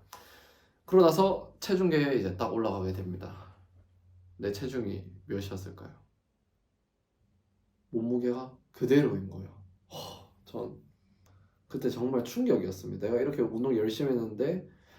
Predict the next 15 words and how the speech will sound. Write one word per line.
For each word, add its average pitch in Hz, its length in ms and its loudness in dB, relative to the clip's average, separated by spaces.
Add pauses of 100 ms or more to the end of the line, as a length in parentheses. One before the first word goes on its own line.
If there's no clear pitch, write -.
(100)
변한 139 360 4
게 123 60 2
없구나. 95 640 -4 (1200)
그래서 123 240 2
"나는 147 600 2 (340)
유전자 160 320 4
자체가 143 360 -2
되지 120 240 4
않는 101 240 -2
거고 120 140 4
나는 135 280 0
체질이 233 400 2
그냥 143 220 2
틀려 226 260 4
먹었다." 131 500 0